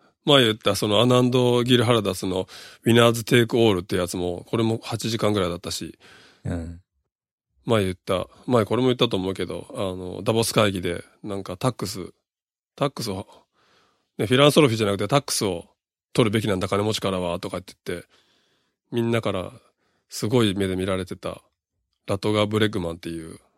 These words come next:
Speaker 1: オランダの
Speaker 2: はいはい。
Speaker 1: ヒストリアンの人のユートピア・フォー・リアリス-、リアリストっていう、まあ、タックスを使っ-、ね、もっと取ってやるべきなんだっていう話も。それも八時間ぐらい聞いて。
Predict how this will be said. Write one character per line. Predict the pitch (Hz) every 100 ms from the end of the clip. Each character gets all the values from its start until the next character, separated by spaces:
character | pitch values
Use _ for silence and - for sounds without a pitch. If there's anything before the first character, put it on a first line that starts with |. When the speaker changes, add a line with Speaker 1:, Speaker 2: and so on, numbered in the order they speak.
| _
Speaker 1:
オ | 104
ラ | 92
ン |
ダ | 95 92
の | 92 - _ _ _
Speaker 2:
は | _ 101
い |
は | 95 95
い。 | 104 _
Speaker 1:
ヒ | -
ス | 104
ト | -
リ | 95 85
ア |
ン | 85
の | 85
人 | - 87
の | 87 - _ _ -
ユ | 117
ー | 110
ト | 110
ピ | 107 104
ア・ | 101
フ | 110
ォ | 101
ー・ | 101
リ | 107
ア | 101
リ | 101
ス-、 | - - _ _
リ | -
ア | 98
リ | 98
ス | -
ト |
っ | 90
て | -
い | 78 73
う、 | - _ _ _ _ _ _ _ _
ま | 101
あ、 | 90 - _ _ _
タ | 110
ッ |
ク | -
ス | -
を | 87
使 | -
っ-、 | 92 - _ _ _ _ 113
ね、 | 98
も | 110
っ |
と | 98
取 | 110 101
っ |
て | - - _ _ _
や | 104
る | 104
べ |
き | 101
な | 92
ん | 90
だ | 90
っ |
て | -
い |
う | 87
話 | 87 87
も。 | 87 - _ _ _ _ _ _ _ _ _ _ _ _
そ | - 120
れ |
も | 117
八 | 113 113 117
時 |
間 | 113 107
ぐ | 101
ら | 90
い |
聞 | -
い | 85
て。 | -